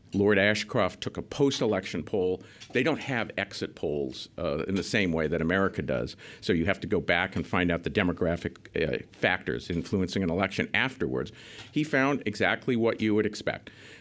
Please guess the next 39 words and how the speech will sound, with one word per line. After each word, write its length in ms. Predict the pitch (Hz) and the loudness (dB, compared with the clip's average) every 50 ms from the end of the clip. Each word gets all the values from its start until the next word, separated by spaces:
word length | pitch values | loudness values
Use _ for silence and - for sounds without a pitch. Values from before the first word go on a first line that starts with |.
| - - | -2 0
that 200 | 107 98 - - | 0 0 0 0
the 60 | 95 | 0
more 600 | 87 87 92 98 107 110 120 131 135 143 - - | 2 4 4 4 6 6 6 6 4 4 2 0
well-educated 1000 | - 95 101 113 117 113 107 - - 110 117 120 139 135 - 147 139 135 135 123 | 0 2 4 4 6 4 4 4 2 2 2 2 0 0 0 2 2 2 2 0
you 160 | 131 131 123 | 2 2 2
are, 280 | 123 120 123 127 127 131 - - - - - - | 2 2 2 0 0 -4 -6 -14 -20 -20 -10 -4
the 60 | - 95 | -2 2
more 300 | 87 92 98 101 120 117 | 4 4 6 6 6 8
likely 360 | 107 107 107 107 107 123 110 | 8 6 6 4 4 2 4
you 140 | 98 98 92 | 4 6 4
are 100 | 90 90 | 4 2
to 160 | - - - | 0 -2 -2
embrace 360 | 78 73 - 98 98 104 101 | 0 2 4 4 4 4 2
globalization, 840 | - - 87 80 73 82 71 71 - - 131 143 143 - 143 127 | 0 0 0 0 2 0 -2 -2 2 2 2 2 2 0 -2 -2
to 60 | - 90 | -4 -4
think 200 | - - 90 85 | -4 -4 -4 -4
that 120 | - 85 | -4 -8
the 60 | - 85 | -8 -10
future 440 | - - - 110 107 - - 85 | -6 -2 0 0 0 0 0 0
is 120 | 78 71 - | 0 -2 -4
positive, 640 | - - 120 123 139 127 135 123 127 127 120 107 95 | -4 -2 0 0 0 0 0 0 2 0 0 0 -2
the 60 | 98 | -2
more 280 | 90 87 85 87 98 98 | 0 2 2 2 2 2
likely 380 | 92 87 92 95 - - 95 | 2 2 2 0 0 0 2
you 100 | 87 90 | 4 4
are 140 | 87 85 85 | 4 4 2
to 60 | 85 | 0
think 240 | 82 - 98 90 87 | 0 -2 -4 -2 -2
that 120 | - 78 80 | -2 -2 0
immigration 580 | 92 87 80 - 101 98 101 98 - 110 87 | 0 -2 0 2 2 2 2 2 0 0 -2
is 120 | 73 78 92 | -2 -2 -2
an 60 | 82 | -4
opportunity 680 | 76 - - - - - 143 151 147 139 127 131 117 | -4 -6 -8 -6 -2 0 2 2 2 2 2 2 2
and 100 | 101 90 | 2 0
not 160 | 90 80 73 | 0 -2 -4
a 60 | 78 | -4
threat. 320 | - - - 120 139 147 147 | -6 -4 0 0 2 0 0
In 460 | - - - - - - - - - | -4 -12 -18 -18 -18 -18 -20 -10 -6
fact, 260 | - 147 156 151 - | -4 -4 -4 -4 -8